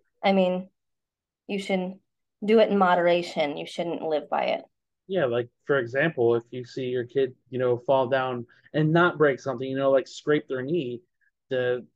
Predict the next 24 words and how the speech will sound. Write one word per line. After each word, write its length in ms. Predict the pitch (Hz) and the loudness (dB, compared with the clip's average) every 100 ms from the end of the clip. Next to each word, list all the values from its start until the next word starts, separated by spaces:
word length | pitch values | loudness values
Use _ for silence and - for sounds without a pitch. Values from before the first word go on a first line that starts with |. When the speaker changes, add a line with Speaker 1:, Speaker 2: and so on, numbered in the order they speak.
| - | -8
Speaker 2:
instant 360 | 147 - 143 | -8 -6 -6
reaction 520 | 127 131 139 143 139 123 | -4 0 0 -2 -8 -10
shouldn't 600 | - - 151 139 120 120 | -12 -4 -2 -2 -6 -8
be 200 | 135 - 147 | -10 -8 -4
freaking 340 | 131 123 117 | -4 -6 -6
out. 180 | 147 123 | -4 -4
It's 160 | 117 131 | -6 -8
like, 200 | 127 135 | -4 2
"Oh, 340 | 151 143 - _ _ - - - | 4 4 0 _ _ -18 -18 -8
uh, 360 | 139 131 127 123 113 _ _ _ _ _ _ - | -2 0 0 -4 -10 _ _ _ _ _ _ -4
get 180 | 147 | -2
back 240 | 147 135 135 | 0 0 2
up, 160 | 147 143 | 0 0
you're 240 | 139 139 | -2 0
okay," 500 | 127 160 165 127 113 - | 0 0 0 0 -4 -10
kind 240 | 123 110 | -12 -12
of 80 | - | -10
thing. 240 | 120 110 104 | -10 -10 -10
Like, 220 | 107 101 _ _ _ _ - | -12 -12 _ _ _ _ -6
you 120 | 131 | -2
don't 180 | 127 117 | -2 -4
need 260 | 135 131 - | -8 -10 -10
to, 560 | 127 123 120 117 117 113 | -6 -2 0 2 0 -2
uh, 240 | 113 113 | -6 -6